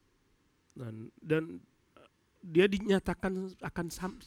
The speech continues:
dia sakit dan dibilang akan mati. Dia sakit dan Nabi mengatakan, "Kau akan mati."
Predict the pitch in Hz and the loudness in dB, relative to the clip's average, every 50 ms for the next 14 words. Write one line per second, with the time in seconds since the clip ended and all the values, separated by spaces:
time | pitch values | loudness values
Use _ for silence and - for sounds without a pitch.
0 | - - - - 160 185 180 165 - 185 180 - - 208 190 160 160 151 147 147 | -20 -18 -6 4 4 4 6 4 0 -4 -6 -4 -4 -6 -2 -2 -2 0 0 0
1 | 147 170 160 151 147 - 156 143 143 147 139 135 - - 123 110 117 - _ _ | 0 2 0 0 -2 -4 -6 -6 -4 -4 -6 -6 -6 -8 -10 -10 -10 -12 _ _
2 | - - - - - - - - - - 139 120 - 156 160 - - - 175 165 | -20 -20 -20 -20 -20 -20 -20 -18 -6 -6 -6 -4 -2 -4 -4 -4 2 2 2 2
3 | - _ - - - - - - - - _ - - 135 131 135 131 135 135 143 | 2 _ -20 -20 -20 -20 -20 -20 -20 -20 _ -8 -2 0 0 0 0 0 0 -2
4 | 143 143 156 160 160 160 160 156 147 - 165 - - 165 165 160 143 156 151 143 | -2 0 0 2 2 4 2 2 2 0 -2 0 0 -2 -2 -2 -2 -2 -2 -2
5 | 135 - 147 143 143 143 151 156 165 - - 170 165 165 165 151 | -2 -2 -4 -4 -2 -2 -2 -2 -2 -2 -2 0 0 0 -2 -4